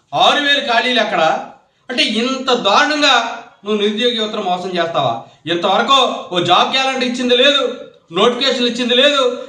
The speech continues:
ఇరవై మూడు వేలు నువ్వు చెప్పినటువంటి ఖాళీలు భర్తీ చేసింది లేదు, నువ్వు చెప్పినటువంటి రెండు లక్షల ముప్పై రెండు వేల ఖాళీలు భర్తీ లేదు. పైపెచ్చి ఏం చెప్పావు? స్థానిక కోటా తీసుకొస్తానని చెప్పిన అసెంబ్లీలో కూడా పెద్ద బిల్లు పెట్టావు. డెబ్బై ఐదు శాతం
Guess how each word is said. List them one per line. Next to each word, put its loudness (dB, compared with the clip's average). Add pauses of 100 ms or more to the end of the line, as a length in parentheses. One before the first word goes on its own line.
ఇరవై 2
మూడు -4
వేలు 2
నువ్వు 2
చెప్పినటువంటి 0
ఖాళీలు 0
భర్తీ -2
చేసింది 0
లేదు, 0 (280)
నువ్వు 2
చెప్పినటువంటి -2
రెండు 0
లక్షల 0
ముప్పై -2
రెండు -2
వేల 0
ఖాళీలు 0
భర్తీ -2
లేదు. 2 (580)
పైపెచ్చి 0
ఏం 0
చెప్పావు? 2 (420)
స్థానిక 0
కోటా 0
తీసుకొస్తానని 0
చెప్పిన 0
అసెంబ్లీలో 0
కూడా 0
పెద్ద 0
బిల్లు -2
పెట్టావు. 0 (720)
డెబ్బై 0
ఐదు -2
శాతం 2